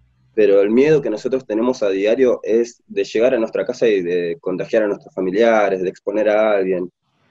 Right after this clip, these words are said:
Mis padres, ambos son mayores adultos, muy vulnerables, y nuestro miedo es ese. Entonces, a toda esa gente que no valora o que no quiere ver esas cosas, que tengan en cuenta que nosotros exponemos no solamente a nosotros mismos,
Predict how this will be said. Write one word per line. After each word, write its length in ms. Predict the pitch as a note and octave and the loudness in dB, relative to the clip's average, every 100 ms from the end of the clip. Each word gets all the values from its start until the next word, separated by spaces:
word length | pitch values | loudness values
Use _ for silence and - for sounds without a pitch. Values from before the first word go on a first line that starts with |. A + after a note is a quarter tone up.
| _ A2 | _ -2
Mis 160 | G#2 | -2
padres, 500 | - C3 B2+ B2+ - - | 2 2 2 0 -4 -4
ambos 320 | B2 B2 A#2 | 0 0 -2
son 340 | G#2 G2+ G2+ | -6 -4 -6
mayores 400 | F#2 F#2+ G2+ G2+ | -8 -6 -6 -2
adultos, 680 | G#2 G#2+ C3 A2+ B2 C#3 D#3 _ _ _ _ _ _ _ | 0 2 2 2 -2 -4 -6 _ _ _ _ _ _ _
muy 400 | F#2 G2 A2+ C3+ | -12 -2 2 2
vulnerables, 680 | G#2 G2+ G#2+ G#2+ G2+ G#2+ - _ _ _ _ _ _ | 2 -4 -4 -4 -4 -6 -10 _ _ _ _ _ _
y 360 | G2+ F#2+ G2 F#2+ | -8 -4 -2 -2
nuestro 360 | F#2 G#2 A2 A2+ | 0 -2 2 2
miedo 220 | F3 C3 | 4 2
es 120 | - | 2
ese. 320 | D3 - E2+ _ _ _ | -2 -2 -12 _ _ _
Entonces, 580 | - F#2 A#2 G#2+ G2 F#2 - | -12 -4 -2 -2 -4 -8 -8
a 100 | G#2 | -2
toda 200 | C3+ C#3+ | 0 0
esa 180 | C#3 | -2
gente 340 | C3+ C3 A#2 G2+ | -2 -2 -2 -4
que 160 | G2 | -2
no 480 | G2 G2+ A2 A2+ A#2 | -4 -4 -2 0 2
valora 500 | A2+ A2+ B2+ B2+ A#2 | 2 4 4 4 2
o 40 | G2+ | 0
que 140 | F#2+ | -6
no 320 | G2 G#2 A2+ - _ _ _ | -10 -6 -6 -6 _ _ _
quiere 220 | B2+ A#2+ | 0 2
ver 140 | A2+ A#2 | 0 -2
esas 200 | - A#2 | -8 -12
cosas, 280 | G#2 G2+ - _ _ _ | -10 -10 -14 _ _ _
que 100 | - | -4
tengan 240 | B2+ C3+ B2+ | 0 2 2
en 80 | G#2+ | 0
cuenta 240 | B2+ C3+ | 0 0
que 80 | A2 | -2
nosotros 400 | G#2 G#2+ A#2+ - | -6 -6 -6 -8
exponemos 400 | - G2+ A2 A2 | -10 -4 -2 -2
no 120 | A2+ | -4
solamente 420 | A2+ G#2 G2+ G2 F#2+ - - | -4 -4 -4 -4 -4 -6 -8
a 100 | G2 | -6
nosotros 380 | G2 G2 F#2+ - | -4 -4 -4 -2
mismos, 380 | A2 G#2 G#2 | -4 -2 -6